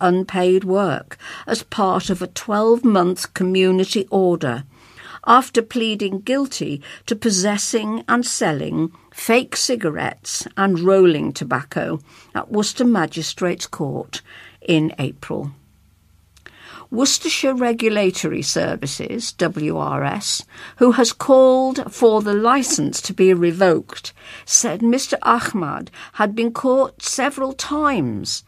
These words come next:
selling fake cigarettes since two thousand and twenty, including to undercover officers. Mister Ahmad blamed a third party for having fake cigarettes in the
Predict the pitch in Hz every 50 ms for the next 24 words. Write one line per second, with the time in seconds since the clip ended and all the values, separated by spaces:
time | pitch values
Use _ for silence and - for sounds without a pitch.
0 | _ _ _ - - - 170 147 151 147 143 139 139 - - - 151 143 139 -
1 | - - - 151 139 - 147 139 143 170 - - - - - - - - 214 202
2 | 196 180 - - - - - - _ - - 226 214 208 - - 214 185 185 185
3 | 190 208 190 185 185 190 185 - - _ - 165 160 165 - - - - 220 220
4 | 214 214 208 - - 156 135 139 170 175 - - - - - - - - 226 233
5 | 233 - - 277 269 269 254 233 - - - - - 156 160 - - - _ -
6 | 220 - - - 202 208 202 185 - 190 190 - - - 196 180 175 - 165 -
7 | - _ 208 208 208 - 156 151 - - - - - - - - - - _ _
8 | _ _ _ _ _ - - _ _ _ - - - _ - 247 285 277 - 285
9 | - - 247 254 247 - - 233 196 165 147 156 160 165 - 185 180 175 170 170
10 | 170 170 170 175 175 175 - - - - - _ - 175 - - - - 233 214
11 | 208 196 196 196 196 202 196 190 - - - - - 190 175 160 147 147 - -
12 | - - 131 127 - _ _ _ _ _ _ _ _ - 196 - 214 196 196 196
13 | 175 180 175 - - - 208 208 208 - - - - 190 - - 170 165 165 156
14 | - - - - 185 180 180 190